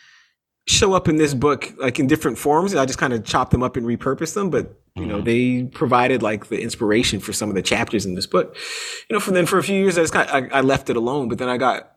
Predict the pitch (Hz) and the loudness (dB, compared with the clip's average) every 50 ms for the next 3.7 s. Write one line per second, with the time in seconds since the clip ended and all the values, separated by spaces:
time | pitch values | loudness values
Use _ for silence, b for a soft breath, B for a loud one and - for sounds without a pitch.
0 | _ _ _ _ _ - - 147 139 139 - 135 - - 147 131 120 113 113 117 | _ _ _ _ _ -2 0 0 2 2 0 -2 -2 0 0 2 2 2 0 -2
1 | 110 - 120 123 120 113 117 113 107 107 - 131 117 113 107 98 104 - - 113 | -2 -2 -2 -2 -2 -2 -2 -4 -4 -4 -4 -4 -2 -2 -4 -4 -6 -4 -6 -6
2 | 101 98 87 - - 127 127 123 110 107 101 - 110 104 101 98 - - 107 104 | -6 -6 -6 -2 2 4 4 4 4 2 0 -2 -4 -4 -4 -4 -4 -4 -4 -4
3 | 104 101 98 - - - - 147 151 127 104 120 - | -4 -4 -6 -6 -6 -6 -4 -4 -4 -4 -4 -8 -10